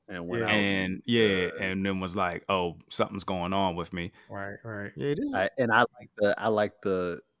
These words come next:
Speaker 1: the concept or ideal that she actually remembers everything. 'Cause a lot of
Speaker 2: Mm-hmm.
Speaker 1: times in movies,
Speaker 4: Yeah,
Speaker 1: when we
Speaker 4: yeah,
Speaker 1: see
Speaker 3: Yeah.
Speaker 1: that,
Speaker 2: So
Speaker 1: they
Speaker 2: true.
Speaker 1: don't remember being the wolf or
Speaker 2: Right.
Speaker 1: whatever, but she had to remember to start going to look for
Speaker 4: See,
Speaker 1: help to get cured.
Speaker 4: see, this is
Speaker 1: Yeah.
Speaker 4: the difference between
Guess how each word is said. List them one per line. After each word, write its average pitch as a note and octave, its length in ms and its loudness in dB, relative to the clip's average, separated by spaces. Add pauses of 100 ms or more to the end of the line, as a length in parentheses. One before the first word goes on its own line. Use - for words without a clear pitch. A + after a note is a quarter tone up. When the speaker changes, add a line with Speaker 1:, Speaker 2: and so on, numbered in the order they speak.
(260)
Speaker 1:
the F#2+ 100 -2
concept G2+ 680 -4
or F2 140 -2
ideal F2 800 -6
that D#2+ 320 -8 (140)
she G2 280 -8
actually F2 320 -8
remembers D#2+ 580 -8
everything. - 520 -14 (180)
'Cause G2 160 -4
a G2 40 -4
lot G2+ 260 2
of G#2 80 0
Speaker 2:
Mm-hmm. A2 80 -2
Speaker 1:
times F#2 320 -4
in F2+ 80 -4
movies, F#2 320 -2
Speaker 4:
Yeah, A#2 480 4
Speaker 1:
when G2 80 -2
we F#2 80 -2
Speaker 4:
yeah, G2+ 80 0
Speaker 1:
see G2+ 80 6
Speaker 3:
Yeah. - 140 4
Speaker 1:
that, - 100 2
Speaker 2:
So G#2+ 140 4
Speaker 1:
they A2 100 0
Speaker 2:
true. A#2 120 4
Speaker 1:
don't G#2+ 180 2
remember F#2+ 640 0 (100)
being F#2 240 -2
the F2+ 80 -2
wolf G#2+ 260 4
or G#2 80 -2
Speaker 2:
Right. F2+ 80 -2
Speaker 1:
whatever, E2 260 -4
but E2+ 140 -6
she B2 160 2
had G2+ 220 2
to G2+ 100 -2
remember F#2 420 -2
to - 100 -4
start F2 280 -4
going F2+ 240 -2
to F2 60 -4
look F#2+ 180 -4
for E2+ 100 -10
Speaker 4:
See, D#2+ 60 -8
Speaker 1:
help G#2+ 220 2 (100)
to D#2+ 140 -10
get F2 180 -8
cured. E2+ 440 -4
Speaker 4:
see, F#3+ 220 -8
this E4 140 -4
is C4 120 -8
Speaker 1:
Yeah. - 20 0
Speaker 4:
the E3+ 80 0
difference D3+ 340 -2
between C#3 240 -2